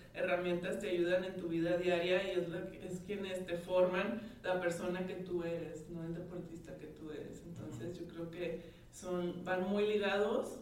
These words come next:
Speaker 1: o son, o se van complementando.
Speaker 2: Muy bien. ¿Tu mayor aprendizaje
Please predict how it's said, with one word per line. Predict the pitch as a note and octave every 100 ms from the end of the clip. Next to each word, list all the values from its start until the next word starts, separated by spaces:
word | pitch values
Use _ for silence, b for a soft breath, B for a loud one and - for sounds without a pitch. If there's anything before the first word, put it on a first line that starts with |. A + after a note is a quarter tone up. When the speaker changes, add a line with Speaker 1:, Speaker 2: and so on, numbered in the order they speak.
| F#3+
Speaker 1:
o | F#3
son, | F#3 F3+ F3 F3+
o | F3
se | F3+
van | F3 E3+ E3+
complementando. | F3+ F#3 F3 E3 E3 - - - - - - G2+
Speaker 2:
Muy | G2+
bien. | G2+ G2+ - - - - - - -
¿Tu | A2 A2 A2 A2 A2 G#2+ G#2+
mayor | G#2 G#2+ G#2+ -
aprendizaje | A2+ A#2 G#2+ G#2+ A2 A2 A2+